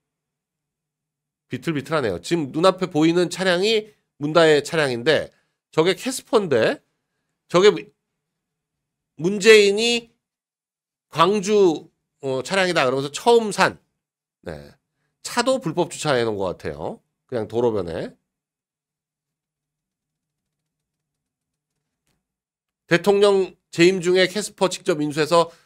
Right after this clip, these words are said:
그때 분명히 자기 그 대통령 끝나고 나도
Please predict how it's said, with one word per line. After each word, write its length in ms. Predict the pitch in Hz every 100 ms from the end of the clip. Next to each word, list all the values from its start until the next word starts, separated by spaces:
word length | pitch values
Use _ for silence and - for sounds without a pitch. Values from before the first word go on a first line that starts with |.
| _ _ -
그때 360 | - 165 196 -
분명히 500 | 151 165 175 185 151
자기 540 | - 143 170 147 - _ _ _
그 320 | 143 139 131
대통령 360 | 139 147 170 170
끝나고 360 | 214 220 196
나도 500 | 185 147 202 240 240